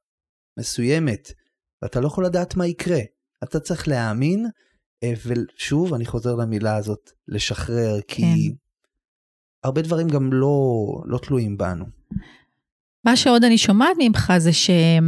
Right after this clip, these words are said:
Speaker 2: שהדרך, כשאתה עולה רעיון וחלום, אתה אומר, "הדרך היא כל כך חשובה, זה לא משנה אם אני אגיע מ-A ל-B ישר, או אם אני אגיע דרך D,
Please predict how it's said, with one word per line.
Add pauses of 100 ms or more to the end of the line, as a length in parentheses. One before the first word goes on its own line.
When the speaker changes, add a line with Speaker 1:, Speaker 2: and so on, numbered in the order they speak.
(680)
Speaker 2:
שהדרך,
כשאתה
עולה
רעיון
וחלום, (440)
אתה
אומר,
"הדרך
היא
כל
כך
חשובה,
זה
לא
משנה
אם
אני
אגיע
מ-A (180)
ל-B
ישר, (160)
או
אם
אני
אגיע
דרך
D,